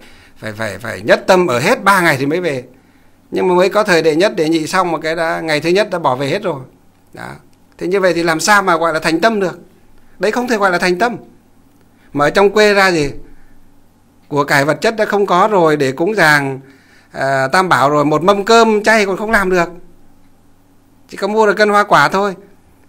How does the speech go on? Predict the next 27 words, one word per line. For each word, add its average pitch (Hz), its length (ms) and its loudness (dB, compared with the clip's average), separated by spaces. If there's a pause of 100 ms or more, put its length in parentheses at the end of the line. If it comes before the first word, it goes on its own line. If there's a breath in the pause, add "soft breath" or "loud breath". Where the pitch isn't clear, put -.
À, 175 100 -12
mâm 202 180 -2
cơm 208 140 -2
chay 214 180 2
còn 190 100 0
không 196 100 -2
làm 175 180 4
được, 156 140 -4
có 190 100 -4
nghĩa 202 160 0
là 190 80 -2
điều 170 160 0
kiện 156 220 -2
kinh 185 160 -4
tế - 260 6
nó, - 100 -4 (340 loud breath)
nó, 165 120 -8
nó, 180 400 0 (400)
nó 180 300 -8
trầm 165 240 2
trọng 160 240 2
đến 175 100 -2
mức 220 120 -2
độ 180 120 -2
như 170 200 0
thế 190 180 0
rồi. 196 200 -2